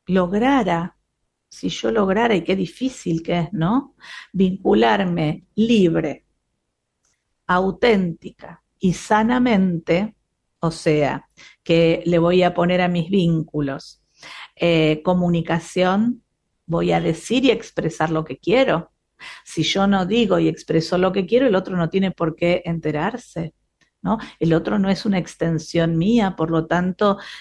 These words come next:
eh, cada individuo, eh, es un perfecto desconocido,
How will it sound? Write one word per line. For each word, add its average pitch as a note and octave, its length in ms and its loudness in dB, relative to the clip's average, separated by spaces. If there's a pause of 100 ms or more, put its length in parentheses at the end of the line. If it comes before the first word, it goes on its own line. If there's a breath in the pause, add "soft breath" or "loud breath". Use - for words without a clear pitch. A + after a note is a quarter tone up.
eh, D#3+ 560 2 (180 loud breath)
cada G#3 400 2
individuo, F#3 1040 0 (840)
eh, F3+ 280 2
es - 200 -2
un G3+ 180 2
perfecto A#3 560 -2
desconocido, F3 880 0